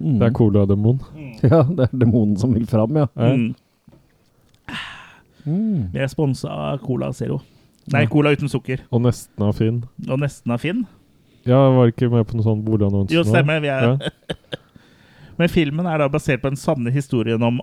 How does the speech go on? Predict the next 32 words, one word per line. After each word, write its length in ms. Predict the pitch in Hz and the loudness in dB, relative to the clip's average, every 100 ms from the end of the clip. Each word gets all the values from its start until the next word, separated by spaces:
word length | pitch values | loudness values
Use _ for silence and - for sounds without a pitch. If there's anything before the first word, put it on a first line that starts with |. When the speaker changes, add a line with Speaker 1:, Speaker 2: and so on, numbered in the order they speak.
| - | -4
Speaker 3:
Arne 480 | 165 135 113 117 123 - 139 | -2 -2 -2 -4 -6 -6 -6
<laughs> 160 | 143 139 | -4 -8
Skeien, 720 | - - 135 131 123 165 151 139 - | -10 -8 -6 -4 -4 -4 -6 -10 -8
faktisk. 320 | 151 165 - | -8 -8 -6
Jo-, 180 | 135 131 | 2 6
Speaker 1:
Oi. 220 | 151 202 - - 139 | 6 6 2 -6 2
Speaker 3:
Johnson, 480 | 139 123 - 180 214 - - _ | 2 2 -4 -4 -4 -8 -20 _
som 160 | - 160 | -8 -2
er 80 | 147 | -2
den 40 | 147 | -2
første 380 | - 160 - 123 | -2 -4 -6 -4
i 20 | |
amerikansk 560 | 120 135 147 143 131 - | -2 -2 -2 -2 -4 -6
rettshistorie 800 | 117 - 117 107 - 110 107 185 | -8 -8 -10 -10 -8 -6 -6 -6
som, 300 | 180 160 147 143 | -6 -6 -6 -8
eh, 100 | 139 | -6
prøvde 300 | 156 135 127 | -4 -4 -4
å 20 | |
fraskrive 640 | 135 117 - - 110 107 | -4 -6 -8 -12 -10 -10
seg 160 | 110 113 120 120 | -10 -8 -8 -8
ansvaret 560 | 131 123 - 107 104 104 | -6 -8 -10 -8 -6 -6
på 120 | - 110 | -6 -6
et 80 | |
mord 320 | 120 107 107 - | -4 -4 -4 -4
han, 220 | 104 104 | -6 -4
eh, 800 | 107 107 107 107 107 104 104 110 _ _ _ - | -6 -6 -6 -8 -8 -10 -8 -10 _ _ _ -12
da 200 | - 113 | -4 -2
var, 300 | 110 113 110 110 | -2 -4 -4 -6
eh, 80 | 110 | -6
siktet 320 | 135 - 95 | -8 -8 -4
for, 220 | 143 170 | -2 -2
eh, 560 | 165 156 135 131 127 | -4 -8 -8 -6 -6